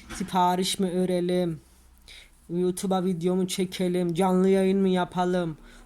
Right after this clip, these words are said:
O kadar yoğun geçiyor ki günler. Ee, ancak bu saatlerde böyle daha, e, anlatmaya, e, iştahlı, iştahlı diyeyim, hevesli diyeyim,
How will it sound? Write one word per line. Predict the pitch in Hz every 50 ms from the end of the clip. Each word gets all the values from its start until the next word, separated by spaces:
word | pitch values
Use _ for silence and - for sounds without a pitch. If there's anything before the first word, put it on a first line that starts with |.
| _ -
O | 190 190
kadar | - 220 202 220 214
yoğun | 226 220 214 220 226 240 240
geçiyor | 226 240 240 240 - - 381 370
ki | 381 - 240
günler. | 202 220 220 226 240 269 370 415 415 - - - - _ _ - - - - - - - -
Ee, | 202 202 202 202 208 202 202 202 180
ancak | 220 233 233 233 254 240 -
bu | 240 226
saatlerde | 233 - 240 214 202 196 202 202 208 202 196 202 214 196
böyle | 190 180 180 175 165
daha, | 175 170 175 185 175 170 - 90 143
e, | 170 170 165 165 160 160 156 151 - - -
anlatmaya, | 165 175 170 170 165 165 165 - 160 160 165 170 165 160 143 - - _ _ - - - - 113 113 104
e, | 151 151 147 143 143 143 147 147 139 - -
iştahlı, | - - - - - 165 160 147 165 170 156 143 - - _ _ _ _ -
iştahlı | 135 - - - 147 135 143 143 143 139
diyeyim, | 135 131 131 135 139 147
hevesli | 160 156 143 151 147 139 - - 143 143 135 139
diyeyim, | 139 131 135 147 190 220 220